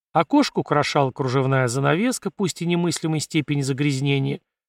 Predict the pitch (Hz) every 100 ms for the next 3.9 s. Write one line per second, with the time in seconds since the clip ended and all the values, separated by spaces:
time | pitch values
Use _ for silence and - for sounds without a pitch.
0 | _ 151 156 208 - 285 254 160 165 -
1 | 151 139 - 151 - 147 143 139 135 -
2 | 139 131 - 147 131 147 254 220 - 139
3 | - 139 - 135 156 143 127 - -